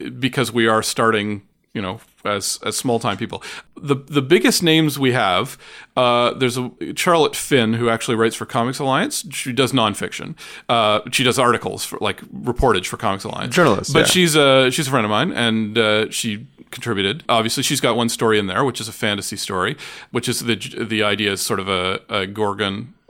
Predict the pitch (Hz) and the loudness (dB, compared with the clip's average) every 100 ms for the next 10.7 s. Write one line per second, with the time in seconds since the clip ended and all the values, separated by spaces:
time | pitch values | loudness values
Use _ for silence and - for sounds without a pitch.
0 | - - 110 113 120 113 104 101 113 120 | -10 -8 -4 2 2 2 2 2 0 -4
1 | - 104 98 - 117 - 110 - 98 101 | -6 -6 -6 -12 -8 -4 -4 -4 -2 -2
2 | 196 95 - _ - - 107 98 101 - | 0 -4 -6 _ -14 -6 -6 -4 -8 -6
3 | 107 92 - 101 - 92 - - - - | -6 -4 -4 -4 -4 -10 -12 -16 -18 -12
4 | - 101 - 110 - 110 90 104 95 98 | -2 -2 2 0 0 -4 -2 -2 -2 -6
5 | 95 - _ - 90 90 95 95 - 92 | -8 -10 _ -10 -6 -6 -6 -10 -8 -8
6 | - 92 - - - - - - 123 120 | -8 -8 -8 -12 -18 -18 -8 0 4 4
7 | 123 135 139 165 185 139 143 143 127 123 | 4 2 4 2 4 2 2 2 2 4
8 | 127 226 269 247 147 131 117 120 113 110 | 4 4 0 -4 0 0 4 4 4 4
9 | 110 104 104 101 - 113 107 101 139 135 | 2 2 2 -2 -4 0 0 0 -2 0
10 | 180 156 127 117 139 247 254 | 0 2 2 2 2 -2 -4